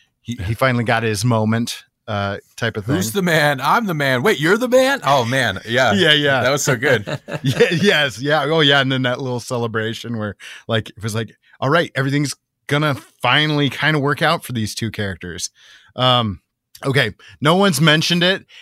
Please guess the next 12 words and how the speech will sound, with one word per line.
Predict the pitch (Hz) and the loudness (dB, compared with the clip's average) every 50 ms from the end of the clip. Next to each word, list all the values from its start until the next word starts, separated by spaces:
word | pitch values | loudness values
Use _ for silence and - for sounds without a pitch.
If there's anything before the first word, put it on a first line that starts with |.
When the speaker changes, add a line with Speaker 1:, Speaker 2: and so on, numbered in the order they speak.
| - _ - | -20 _ -4
Speaker 1:
and | - 147 156 - - _ - | -4 -2 -2 -4 -6 _ -2
it's, | 160 165 156 113 - - - - _ _ _ - | 0 0 0 0 -4 -6 -8 -10 _ _ _ -6
it's | 160 143 - 147 | -4 -2 2 2
ironic | 139 139 123 139 143 147 151 147 123 | 2 4 4 2 2 2 0 0 0
that | 127 135 127 | 0 0 0
it's | 127 113 - 127 | 0 -2 -2 -2
me | 127 127 131 135 | -2 0 0 0
that's | 123 127 113 - | -2 -4 -4 -2
gonna | - 131 127 | -2 0 2
mention | 123 123 127 123 - 139 143 | 2 2 0 0 -2 -2 -2
it, | 143 143 123 135 120 | -2 -2 -4 -2 -2
but | 123 131 131 | -2 -2 -2